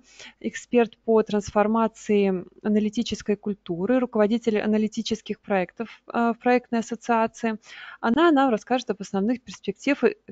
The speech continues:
перспективах использования навыков бизнес-анализа для построения карьеры. А сейчас я вам кратко расскажу о нашем, а, центре.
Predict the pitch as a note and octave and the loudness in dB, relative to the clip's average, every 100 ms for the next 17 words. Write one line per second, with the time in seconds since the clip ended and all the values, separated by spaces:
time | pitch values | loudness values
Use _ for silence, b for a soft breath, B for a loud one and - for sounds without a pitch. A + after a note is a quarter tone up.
0 | - A3+ G#3 - - G3+ - D#4 C#4 G#3+ | -6 -2 -2 -4 -12 -8 0 2 0 -4
1 | - C4+ B3 A#3 G#3+ G3+ G#3+ G#3+ G#3+ F#3 | -2 0 2 2 2 2 2 0 -4 -6
2 | F#3+ F#3 G3 - G3+ B3+ C4 G#3+ G#3 F3 | -6 -6 -6 -4 -2 0 0 -2 -2 -2
3 | F#3+ B3 C4 G#3 - F#3+ G#3 G3+ - F#3+ | -2 0 0 -6 -6 -4 -2 -4 -4 -6
4 | F3+ - - _ _ _ B B B B | -6 -8 -12 _ _ _ B B B B
5 | B - A3 G#3+ G#3 C4 F4 E4+ C4+ A#3+ | B -6 0 0 0 4 4 6 4 4
6 | A3 A#3 A3 - G3 - G#3+ G#3+ A3 F#3+ | 2 -2 -4 -4 -10 -6 -4 0 2 0
7 | - _ _ _ _ _ _ A#3 - A#3 | -2 _ _ _ _ _ _ -8 0 4
8 | A3+ G3+ G#3 G3 G3+ - A3 G#3+ G#3+ A3 | 4 4 2 0 0 0 0 2 0 0
9 | D4 F4+ F#4+ D#4 D4+ | 2 2 2 2 2